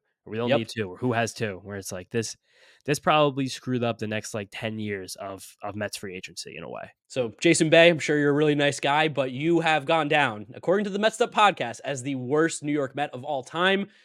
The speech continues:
Speaker 2: Guys, thank you for listening. Thank you for watching this episode. Um, if you wanna see a ver-, a version of this, you wanna fill it out yourself, I'll leave a link in the description on both Spotify, Apple Podcasts, and the YouTube channel if you wanna see that.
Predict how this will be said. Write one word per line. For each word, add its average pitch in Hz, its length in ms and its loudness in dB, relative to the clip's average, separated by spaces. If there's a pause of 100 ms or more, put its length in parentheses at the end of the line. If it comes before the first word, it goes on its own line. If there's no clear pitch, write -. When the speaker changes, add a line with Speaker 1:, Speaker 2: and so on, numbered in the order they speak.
(200)
Speaker 2:
Guys, 185 240 0
thank 202 180 -4
you 190 60 -12
for 160 120 -6
listening. 170 320 -6
Thank 185 180 -6
you - 40 -20
for 120 140 -12
watching 123 400 -4
this 104 160 -10
episode. 110 580 -12
Um, 104 460 -12 (180)
if 120 220 -10
you 151 80 -4
wanna 143 240 -2
see 147 180 -4
a 143 60 -2
ver-, 139 340 -4
a 127 80 -4
version 143 320 -4
of 143 80 -4
this, 151 140 -4
you 139 80 -8
wanna 123 180 -6
fill 139 160 -4
it 131 60 0
out 127 140 -2
yourself, 123 380 -8
I'll 123 140 -6
leave 127 160 -6
a - 20 -6
link 127 200 -6
in 123 100 -8
the 113 60 -8
description 123 500 -8
on 113 140 -10
both 110 240 -8
Spotify, 151 500 0 (260)
Apple 143 200 -6
Podcasts, 131 520 -4
and 170 160 0
the 143 80 2
YouTube 127 280 -4
channel 117 240 -8
if - 80 -18
you 117 80 -10
wanna 107 160 -10
see 104 220 -10
that. 165 280 4